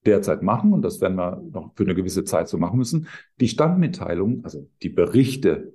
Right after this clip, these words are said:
der Versicherung und so weiter, die haben Sie im Ordner irgendwo oder vielleicht als P D F. Ja, darauf werden wir angewiesen, aber Sie müssen jetzt nichts abtippen, sondern Sie fotografieren das ab.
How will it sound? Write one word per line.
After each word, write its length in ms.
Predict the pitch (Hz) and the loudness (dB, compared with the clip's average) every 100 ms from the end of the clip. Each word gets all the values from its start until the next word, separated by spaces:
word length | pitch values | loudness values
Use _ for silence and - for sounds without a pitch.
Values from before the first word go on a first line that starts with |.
| - | 0
der 140 | 95 | 0
Versicherung 580 | 90 82 113 - 98 87 | 2 -2 -2 -2 -4 -6
und 140 | 85 | -8
so 80 | 85 | -8
weiter, 200 | - - | -6 -4
die 140 | 110 104 | -2 0
haben 140 | 127 | 2
Sie 60 | 123 | 2
im 100 | 113 | 4
Ordner 320 | 117 104 80 | 2 2 -4
irgendwo 260 | 76 76 | -4 -6
oder 300 | 71 82 92 | -6 -4 -4
vielleicht 260 | - 90 - | -4 -6 -6
als 140 | 78 | -10
P 140 | - 101 | -4 -4
D 100 | - | 0
F. 260 | 104 113 _ _ _ _ _ | -2 -2 _ _ _ _ _
Ja, 360 | 87 87 120 151 | 0 2 0 0
darauf 340 | 107 92 - 101 | 0 0 0 0
werden 180 | 92 92 | 2 2
wir 120 | 90 | 0
angewiesen, 440 | 104 120 135 135 | 0 0 -2 -2
aber 120 | 107 | -2
Sie 80 | 101 | 0
müssen 200 | 127 139 | -2 0
jetzt 140 | 110 101 | -4 -4
nichts 160 | - | -6
abtippen, 480 | 117 139 - 98 113 | -4 -4 -2 -2 -2
sondern 320 | 101 101 117 | 0 0 2
Sie 120 | 117 | 2
fotografieren 760 | 165 190 160 - 117 - 104 98 | 2 0 0 -4 -6 -2 -4 0
das 200 | 127 - | -2 0
ab. 260 | 90 - | -4 -6